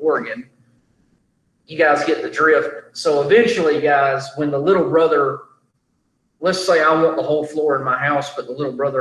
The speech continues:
has a room. If I eventually want the, the whole upper floor of my house,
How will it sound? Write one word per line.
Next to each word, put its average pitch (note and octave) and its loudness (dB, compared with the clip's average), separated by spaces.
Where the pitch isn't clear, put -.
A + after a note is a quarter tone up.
has C3+ -4
a B2 -4
room. C#3+ -2
If B2+ -6
I D#3 6
eventually C#3+ -6
want D3 -8
the, B2+ -4
the B2+ -6
whole C#3+ 0
upper C#3 0
floor D#3+ 2
of C#3+ 0
my C#3 4
house, E3 0